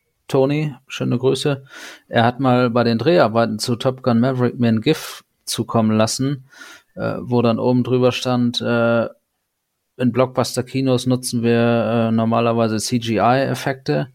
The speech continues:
Und dann war da unten drunter ein Bild. Tom Cruise sagt dazu nur so, „Nee, für mich nicht.“ Und dann siehst du ihn <laughs> in einem Flugzeug, auf einem Flugzeugträger, was gerade abhebt.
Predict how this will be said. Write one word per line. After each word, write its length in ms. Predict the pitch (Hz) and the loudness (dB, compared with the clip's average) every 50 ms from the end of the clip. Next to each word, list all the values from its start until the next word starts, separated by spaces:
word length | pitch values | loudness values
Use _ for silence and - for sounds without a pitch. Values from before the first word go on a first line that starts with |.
| _ _ _ - - _ _ _ | _ _ _ -20 -20 _ _ _
Und 240 | _ - 117 107 104 | _ -4 -4 -2 0
dann 240 | 113 110 107 107 107 | 0 2 2 2 2
war 100 | 107 107 | 2 0
da 80 | 107 | 2
unten 260 | 104 113 117 117 104 107 | 2 2 0 0 -2 -2
drunter 300 | 107 117 131 127 131 143 | 0 0 0 2 2 2
ein 140 | 123 117 | 2 4
Bild. 400 | 127 135 135 139 131 - - - _ _ | 4 2 2 2 -2 -6 -12 -16 _ _
Tom 200 | - 117 107 110 | -2 -2 -2 -2
Cruise 280 | 110 - 127 131 127 - | 0 2 2 2 2 0
sagt 220 | 143 135 131 - | -4 -4 0 -2
dazu 280 | 139 131 135 - 139 139 | -2 -2 0 -4 -4 -2
nur 220 | 135 135 135 131 | 0 0 0 0
so, 300 | 127 139 143 147 151 - _ _ _ _ _ _ _ | 0 0 -2 -2 -4 -6 _ _ _ _ _ _ _
„Nee, 320 | - 107 107 98 85 71 - - | 0 2 2 2 0 -2 -6 -14
für 160 | - - 98 | -12 -6 -2
mich 240 | 95 98 113 113 - | 0 0 0 0 0
nicht.“ 340 | 131 123 110 95 - - _ _ - - - _ | 0 0 0 0 -4 -10 _ _ -20 -20 -20 _
Und 60 | _ | _
dann 120 | - 104 95 | -4 -2 2
siehst 260 | 110 120 113 - - | 2 0 0 0 -2
du 100 | 117 113 | -2 -2
ihn 400 | - - 120 123 139 143 143 123 - - | 0 2 2 4 4 2 0 0 -2 -4
<laughs> 100 | - - | -6 -2
in 120 | 123 123 - - | -4 -4 -2 0
einem 140 | 127 117 110 | -2 -2 -2
Flugzeug, 720 | - - - 127 135 127 131 - - 131 120 117 117 117 - - - - - - - _ _ | -4 -4 -4 -4 -4 -4 -6 0 2 4 4 4 2 0 -6 -18 -20 -18 -18 -20 -20 _ _
auf 200 | - 117 113 101 | -2 -2 0 2
einem 140 | 117 117 107 | 0 -2 -2
Flugzeugträger, 760 | - - 131 131 - - 113 - - - 120 117 113 107 107 | -2 -6 -8 -6 -4 -4 -4 -4 0 2 2 4 4 4 4
was 160 | 107 101 - | 2 0 0
gerade 300 | - 117 113 110 107 80 | 0 2 2 4 2 2
abhebt. 580 | - 123 127 - 127 113 113 120 - - - | 0 -2 -4 0 0 0 0 0 -2 -12 -20